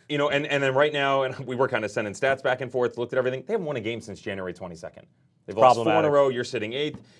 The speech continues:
Speaker 1: in the Primera right now. You're three, four, and one. The good news is,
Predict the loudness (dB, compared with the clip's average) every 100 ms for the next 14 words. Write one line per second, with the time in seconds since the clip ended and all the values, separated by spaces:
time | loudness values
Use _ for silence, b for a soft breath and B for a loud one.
0 | b -6 -4 0 2 4 2 0 -4 -6
1 | -6 -4 -2 -2 0 -2 -4 b b -2
2 | 4 8 8 6 -4 -4 -2 -4 -4 -16